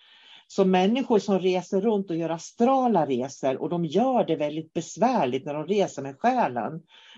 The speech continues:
de res-, reser i minnenas dal, kan man säga. De reser runt i ett fotoalbum, det är vad de gör.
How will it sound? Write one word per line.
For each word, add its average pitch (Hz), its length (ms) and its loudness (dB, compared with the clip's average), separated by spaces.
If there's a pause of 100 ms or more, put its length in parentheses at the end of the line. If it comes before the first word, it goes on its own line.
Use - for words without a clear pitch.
(120)
de 233 340 2
res-, 233 600 0
reser 170 680 0 (320)
i 175 380 0
minnenas 175 760 2
dal, 120 600 0 (240)
kan 123 80 -8
man 113 120 -8
säga. 120 200 -2
De 185 160 2
reser 185 360 4
runt 202 320 4
i 143 40 -4
ett - 140 -14
fotoalbum, 127 1120 -2
det 190 140 4
är 131 100 4
vad 117 120 -2
de 107 140 -6
gör. 82 300 -8